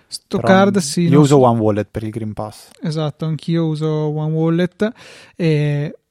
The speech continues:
Speaker 1: E appunto è stato molto semplice, ho scannerizzato il Q R e lo, e ce l'ho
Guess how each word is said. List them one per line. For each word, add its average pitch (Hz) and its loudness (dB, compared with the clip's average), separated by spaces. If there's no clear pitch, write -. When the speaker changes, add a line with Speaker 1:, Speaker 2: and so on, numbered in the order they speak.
Speaker 1:
E 180 -2
appunto 160 -2
è 151 0
stato 151 -2
molto 147 -4
semplice, 156 -4
ho 147 -6
scannerizzato 147 -4
il 151 -4
Q 185 -2
R 151 0
e 170 0
lo, 151 -4
e - -8
ce - -6
l'ho 156 -2